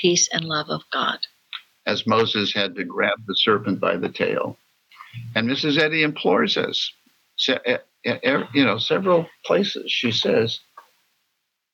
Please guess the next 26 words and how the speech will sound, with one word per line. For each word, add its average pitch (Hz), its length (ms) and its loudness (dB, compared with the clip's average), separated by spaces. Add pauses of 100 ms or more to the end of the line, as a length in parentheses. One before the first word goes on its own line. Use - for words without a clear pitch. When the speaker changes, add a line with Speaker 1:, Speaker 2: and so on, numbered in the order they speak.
(360)
Speaker 2:
you 139 120 2
know, 117 180 2
at 127 120 0
first - 640 2 (240)
she 127 220 2
healed 147 680 4
just 127 200 -2
by 123 120 2
knowing 123 300 4
the 113 80 2
truth. 90 400 0 (480)
But 107 160 4
after 127 360 0
a 117 80 2
while, 117 520 2
she 107 260 2
had 117 360 0
to 117 80 -2
go 101 180 4
down 110 320 0
into 110 260 -4
the 92 220 -6 (140)
depths - 440 0 (400)
of 92 100 -8
animal 104 360 -2
magnetism 98 840 -2